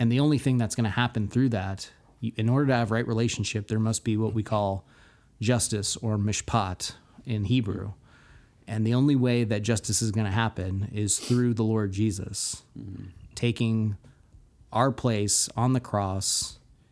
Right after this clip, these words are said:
Speaker 1: for our sins, paying for those sins, taking on the wrath of God. That's the reconciliation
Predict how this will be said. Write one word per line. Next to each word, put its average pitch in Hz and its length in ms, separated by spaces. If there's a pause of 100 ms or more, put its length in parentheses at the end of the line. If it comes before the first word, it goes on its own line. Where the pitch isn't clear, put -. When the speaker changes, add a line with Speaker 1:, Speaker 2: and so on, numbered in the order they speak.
(460)
Speaker 1:
for 127 280
our 110 160
sins, 98 500
paying 127 280
for 117 120
those 101 160
sins, 104 260
taking 117 320
on 110 100
the 110 60
wrath 104 240
of 98 160
God. 95 380 (840)
That's 113 500
the - 160
reconciliation 98 1400